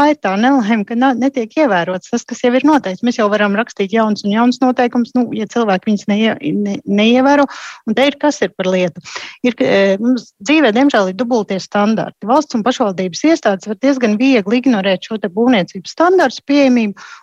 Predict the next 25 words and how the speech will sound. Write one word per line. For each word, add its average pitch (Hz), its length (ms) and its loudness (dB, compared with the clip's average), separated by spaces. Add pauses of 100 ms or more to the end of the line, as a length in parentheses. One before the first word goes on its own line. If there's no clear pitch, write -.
un 220 140 -4
tad, 240 200 -2
eh, 208 160 -6
kad 214 200 -4
privātie 214 720 2
ceļi, 294 320 2
nu, 269 80 0
tad 269 240 -4
tu 277 100 -2
nevari 214 380 0
arī 202 160 -6
prasīt. - 640 -8 (520)
Jo 214 80 -4
paskatē-, 214 480 -2
bija 240 220 -2
tāds 190 180 -4
ļoti 226 240 -2
kuriozs 196 460 0
gadījums, 240 340 0
ka 214 80 -4
Veselības 220 400 -2
inspekcija 247 760 0
at-, - 180 -4
a-, 202 560 -4
a-, 196 100 -2